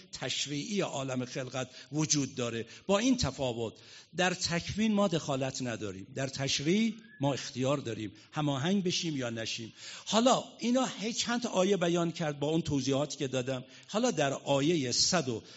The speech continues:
شصت و چهار دقت کنید، الله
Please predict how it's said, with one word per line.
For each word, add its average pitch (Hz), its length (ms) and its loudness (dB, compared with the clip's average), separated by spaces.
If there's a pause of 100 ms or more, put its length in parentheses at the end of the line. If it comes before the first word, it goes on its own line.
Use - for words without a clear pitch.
شصت - 400 2
و 151 80 0
چهار 160 400 0
دقت 165 440 -2
کنید، 208 420 -4
الله 135 640 0